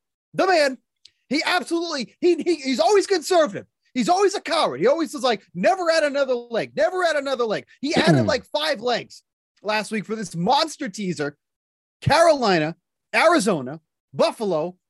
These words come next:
Speaker 1: Cleveland, Baltimore. If you tease those when Julian told you so, you're getting all those teams at minus two or better,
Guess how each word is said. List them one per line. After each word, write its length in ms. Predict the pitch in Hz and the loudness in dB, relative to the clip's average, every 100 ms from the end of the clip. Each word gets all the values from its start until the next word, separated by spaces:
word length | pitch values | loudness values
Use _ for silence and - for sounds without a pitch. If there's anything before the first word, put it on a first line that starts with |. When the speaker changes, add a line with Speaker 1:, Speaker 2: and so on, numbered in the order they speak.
| _ _ | _ _
Speaker 1:
Cleveland, 540 | - 359 359 359 339 - _ _ _ | 0 4 4 2 -4 -8 _ _ _
Baltimore. 640 | 123 294 330 - 170 117 - _ _ _ - | -2 0 0 -2 -6 -8 -14 _ _ _ -8
If 180 | 165 | -4
you 180 | 247 370 | 2 2
tease 440 | - 330 339 240 226 | 2 0 0 -2 -2
those 360 | 285 196 190 | 0 0 -2
when 240 | 180 233 175 | -8 -8 -6
Julian 460 | 202 320 339 330 | -4 -4 -4 -8
told 340 | - 349 359 214 | -4 -2 -2 -6
you 60 | |
so, 400 | - 123 107 170 _ _ _ | -10 -8 -8 -8 _ _ _
you're 140 | 208 | 0
getting 400 | 190 240 233 233 | 2 2 2 2
all 180 | 233 330 | 4 6
those 260 | 359 320 - | 6 4 2
teams 280 | - 262 220 | -2 0 0
at 140 | 175 | 2
minus 360 | 233 311 320 - | 2 2 0 -4
two 200 | 269 247 | -4 -2
or 120 | 196 | 0
better, 400 | 180 147 131 | 0 -2 -2